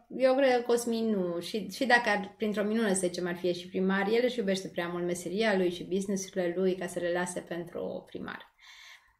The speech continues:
A zis, „Bine, hai, fac lucrul acesta, am fost consilier,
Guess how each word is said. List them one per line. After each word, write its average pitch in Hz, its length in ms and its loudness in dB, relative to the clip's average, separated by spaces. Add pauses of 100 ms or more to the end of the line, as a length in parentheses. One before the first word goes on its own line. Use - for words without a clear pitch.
(400)
A 311 40 4
zis, 294 260 2
„Bine, 185 480 0
hai, 180 340 2
fac 208 220 4
lucrul 190 280 -2
acesta, 233 480 2
am 202 100 0
fost 196 200 -4
consilier, 190 800 0